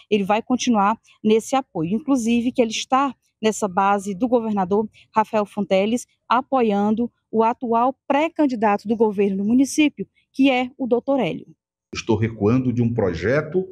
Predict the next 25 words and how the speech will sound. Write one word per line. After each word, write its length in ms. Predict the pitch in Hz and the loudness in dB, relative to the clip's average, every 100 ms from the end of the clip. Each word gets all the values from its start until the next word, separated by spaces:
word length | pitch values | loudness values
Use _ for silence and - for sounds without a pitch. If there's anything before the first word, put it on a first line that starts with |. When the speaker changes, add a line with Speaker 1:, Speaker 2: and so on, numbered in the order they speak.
| - _ _ _ _ _ _ _ - | -14 _ _ _ _ _ _ _ -4
Speaker 2:
para 220 | 107 110 | -2 -2
poder 540 | - 101 98 131 127 | -2 -2 0 0 -2
somar 580 | - - 110 113 139 - | -6 -2 0 0 -2 -4
com 160 | - 110 | -2 0
outros. 760 | 123 120 110 80 - - - _ _ - _ | 2 0 -2 -6 -8 -14 -20 _ _ -20 _
Eu 80 | 104 | -4
estou 320 | - - 135 | -2 0 0
recuando 920 | 110 131 - 110 113 151 156 180 185 - | 0 -2 -2 0 2 2 0 -2 -4 -8
de 120 | 101 143 | -2 2
um 100 | 147 | 2
momento 680 | 131 127 151 165 175 180 170 - _ _ | 2 2 0 -2 -4 -6 -10 -18 _ _
para 200 | 139 127 | -4 -4
vir 220 | 101 147 | -2 -4
com 160 | 151 135 | -2 0
mais 360 | 143 165 165 - | 0 -2 -4 -6
força 480 | - 170 175 - | 0 0 0 0
ainda 320 | 131 151 165 151 | 0 2 0 -2
e 40 | |
com 180 | 151 131 | -2 0
mais 260 | 156 196 | 2 0
vontade 580 | 165 170 160 127 143 143 | 0 -2 -2 -2 -4 -4
para 140 | 147 143 | -4 -4
lutar 340 | 123 123 120 | -4 -4 -4
pelo 200 | 120 113 | -4 -4
parnaibano. 640 | 110 110 107 82 78 71 | -2 -4 -6 -8 -12 -16